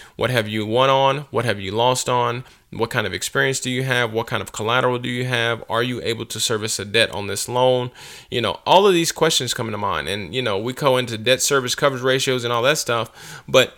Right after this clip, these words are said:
the point is, and the goal is not to go after a bank on your first property. A lot of times you'll be using a hard money loan.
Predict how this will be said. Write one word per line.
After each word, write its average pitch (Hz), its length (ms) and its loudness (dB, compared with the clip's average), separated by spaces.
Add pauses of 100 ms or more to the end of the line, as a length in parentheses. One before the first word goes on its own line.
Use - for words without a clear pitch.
(160)
the 131 100 2
point 190 360 0
is, 139 520 2 (280)
and 123 80 0
the 123 60 4
goal 160 180 8
is 127 60 0
not 135 160 2
to 117 60 -2
go 120 120 2
after 117 180 2
a 101 60 4
bank 151 420 2
on 113 160 -2
your 110 120 0
first - 540 -4 (380)
property. 98 480 2
A 104 100 -4
lot 123 180 4
of 139 100 -6
times 117 340 -2
you'll 120 100 -4
be 123 100 -4
using 104 340 -4
a 101 60 -4
hard 104 220 -6
money 90 160 -6
loan. 98 400 -4